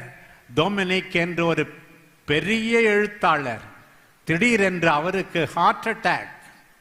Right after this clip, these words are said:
என்ன தெரியுமா? எல்லா உறுப்புகளும் வேலை செய்யவே இல்லை, இடது கண் மட்டும்தான் வேலை செய்தது.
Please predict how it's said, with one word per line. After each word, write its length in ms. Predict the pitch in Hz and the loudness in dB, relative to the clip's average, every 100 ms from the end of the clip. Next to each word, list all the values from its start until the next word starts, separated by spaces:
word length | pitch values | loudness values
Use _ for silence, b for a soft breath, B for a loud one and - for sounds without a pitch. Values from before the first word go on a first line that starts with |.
| _ _ _ _ _ _ _ _ _ _ _ _ _ | _ _ _ _ _ _ _ _ _ _ _ _ _
என்ன 220 | 139 185 | -2 0
தெரியுமா? 840 | 226 214 208 196 190 208 214 202 - B B B | 0 0 0 2 4 4 0 -6 -16 B B B
எல்லா 580 | 131 147 190 220 220 240 | 0 0 0 2 4 4
உறுப்புகளும் 1300 | 233 233 240 233 214 226 220 214 208 196 180 165 151 - - - - _ _ _ _ _ _ | 4 0 0 -2 0 2 4 4 6 6 4 0 -8 -18 -20 -20 -20 _ _ _ _ _ _
வேலை 400 | 127 165 214 214 | 0 0 0 -2
செய்யவே 560 | - 202 202 185 190 190 | -2 0 0 2 2 2
இல்லை, 520 | 175 165 156 139 101 B B | 0 0 0 -2 -6 B B
இடது 540 | 123 143 196 214 190 - | -8 -2 0 0 -2 -2
கண் 300 | 180 170 151 | -2 -2 -2
மட்டும்தான் 1000 | 147 151 - 247 233 196 185 185 175 156 | -2 -2 0 0 2 4 4 4 0 -2
வேலை 460 | 147 147 147 143 123 | 0 0 0 -4 -6
செய்தது. 760 | - 143 117 117 107 98 | -8 -8 -8 -12 -16 -20